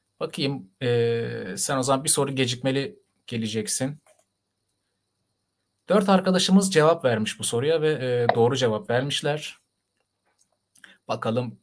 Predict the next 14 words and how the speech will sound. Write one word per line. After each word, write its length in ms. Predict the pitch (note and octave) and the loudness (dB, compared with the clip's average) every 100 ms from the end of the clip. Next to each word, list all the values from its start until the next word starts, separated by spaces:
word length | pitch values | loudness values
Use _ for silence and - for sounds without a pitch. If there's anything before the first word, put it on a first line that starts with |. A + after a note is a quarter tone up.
| _ | _
kimlermiş 600 | - A2+ A2+ G#2+ G#2 - | -2 0 0 0 -4 -8
bu 120 | A2+ | -6
dört 220 | A2 G#2+ G#2+ | -4 -2 -4
arkadaşımız. 920 | G2 A2+ G#2 - A2 A#2+ - - - - - _ _ _ _ - | -8 -8 -6 -4 -2 0 -2 -2 -8 -20 -20 _ _ _ _ -10
E, 360 | B2 A#2 G#2 G2 | -6 -6 -6 -2
her 200 | - F#3 | 4 6
soruda 440 | - F#3+ F#3+ G3+ | 8 8 8 8
da 280 | F#3+ G#3+ - - _ _ - | 4 2 -4 -20 _ _ -10
soru 360 | - D#3 F#3 | 4 6 6
bazında 560 | F3+ D3+ D#3+ E3+ F#3+ - - _ _ - - - | 4 4 2 2 0 0 -10 _ _ -20 -20 -6
kelimeleri 540 | C#3+ D3 D3+ D#3+ D#3+ | -2 0 4 4 4
ve 80 | D3+ | 2
şeyleri 360 | - D#3+ D3+ D#3+ | 2 2 2 2
inceleyeceğiz. 680 | D3 D3+ D3+ B2+ D3 - | 0 0 0 -2 -4 -6